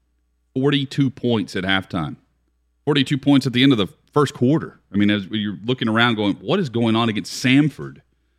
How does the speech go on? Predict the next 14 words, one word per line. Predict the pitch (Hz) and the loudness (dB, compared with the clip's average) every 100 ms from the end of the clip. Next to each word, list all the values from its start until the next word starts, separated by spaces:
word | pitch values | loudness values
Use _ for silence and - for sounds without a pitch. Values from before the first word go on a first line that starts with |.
| _ _ - | _ _ -2
Uh, | 101 101 | 0 0
a | |
game | 104 127 131 | 2 4 4
where | 123 | 4
they | |
were | 110 101 | 2 0
favored | 135 127 113 | 2 2 2
by | 104 | 0
thirty-five | - 131 135 135 - 123 110 104 | 0 0 0 0 -2 0 0 -2
points. | - 117 101 - - - _ _ _ - | -4 0 0 0 -8 -16 _ _ _ 0
Now, | 127 113 95 - _ - | 2 2 0 -8 _ 0
to | 170 | 4
Mullen's | 147 190 190 151 - | 6 6 4 2 0
credit, | - 185 233 110 113 - | -2 2 2 2 -2 -8